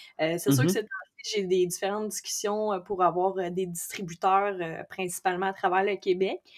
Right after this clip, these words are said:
Speaker 2: Ok,
Speaker 1: Fait
Speaker 2: cool.
Speaker 1: qu'encore là, euh, en bon français, c'est une job de P R, fait que j'adore ça, je vais
Speaker 2: Ouais.
Speaker 1: voir les gens, puis je veux dire, tous les gens que j'ai rencontrés, ils ont, ils ont été super gentils, ils ont été accueillants, ils me font faire le, le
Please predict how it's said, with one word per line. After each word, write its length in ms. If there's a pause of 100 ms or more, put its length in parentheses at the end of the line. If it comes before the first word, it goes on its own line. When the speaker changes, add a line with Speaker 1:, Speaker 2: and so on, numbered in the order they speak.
(340)
Speaker 2:
Ok, 120
Speaker 1:
Fait 80
Speaker 2:
cool. 180
Speaker 1:
qu'encore 520
là, 360
euh, 520 (220)
en 160
bon 160
français, 400
c'est 180
une 180
job 200
de 120
P 280
R, 260
fait 100
que 60
j'adore 400
ça, 200
je 100
vais 60
Speaker 2:
Ouais. 60
Speaker 1:
voir 200
les 80 (160)
gens, 360
puis 180 (680)
je 100
veux 60
dire, 300 (120)
tous 180
les 160
gens 140
que 60
j'ai 100
rencontrés, 680
ils 140
ont, 200 (380)
ils 60
ont 40
été 180
super 540
gentils, 400
ils 40
ont 60
été 180
accueillants, 720
ils 60
me 40
font 220
faire 200
le, 160
le 200